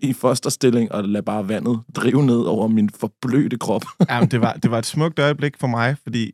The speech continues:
Speaker 2: jeg var lige vågnet og tænkte bare, "Hold nu kæft, en idiot, mand. Hvad fanden?"
Speaker 1: Det er rigtigt, der var ikke så meget som et ind-, "Øh, hvad er der sket?" Det var bare sådan,
Speaker 2: Nej, nej.
Speaker 1: "Hvad?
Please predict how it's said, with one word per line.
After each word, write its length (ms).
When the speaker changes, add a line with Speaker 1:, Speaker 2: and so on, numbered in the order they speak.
Speaker 2:
jeg 140
var 40
lige 140
vågnet 320
og 100
tænkte 220
bare, 240
"Hold 260
nu 60
kæft, 340
en 100
idiot, 500
mand. 220
Hvad 160
fanden?" 280
Speaker 1:
Det 120
er 40
rigtigt, 220
der 60
var 80
ikke 160
så 60
meget 220
som 140
et 80
ind-, 160
"Øh, 160
hvad 100
er 20
der 60
sket?" 200
Det 200
var 80
bare 160
sådan, 180
Speaker 2:
Nej, 200
nej. 100
Speaker 1:
"Hvad? 160